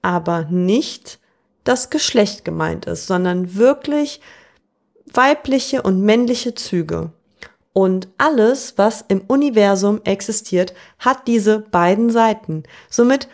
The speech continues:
hat jeder Mensch auch weibliche und männliche Energien oder Züge, ja. Und wie gesagt, damit ist nicht das Geschlecht gemeint, sondern rein die Energie, die Schwingung, in der wir uns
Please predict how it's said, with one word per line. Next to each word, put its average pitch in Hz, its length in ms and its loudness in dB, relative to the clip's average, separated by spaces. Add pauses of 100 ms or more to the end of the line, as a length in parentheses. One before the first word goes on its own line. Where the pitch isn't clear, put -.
(140)
hat 254 220 0
jeder 247 300 4
Mensch 247 640 0
auch 208 440 -2 (100)
weibliche 240 640 0
und 247 260 -2
männliche 233 640 0 (300)
Energien 226 680 0
oder 185 240 -2
Züge, 202 500 -2 (420)
ja. 190 300 -4 (260)
Und 214 120 2
wie 247 80 -2
gesagt, 254 400 0
damit 202 240 2
ist - 220 -4
nicht 196 320 0
das 180 180 -2
Geschlecht - 400 -4
gemeint, 160 360 -6 (440)
sondern 254 400 0
rein 277 460 0 (520)
die 247 220 -2
Energie, 247 640 2
die 202 160 2
Schwingung, 185 600 2 (100)
in 180 180 2
der 175 220 4
wir 165 140 -2
uns 156 400 -6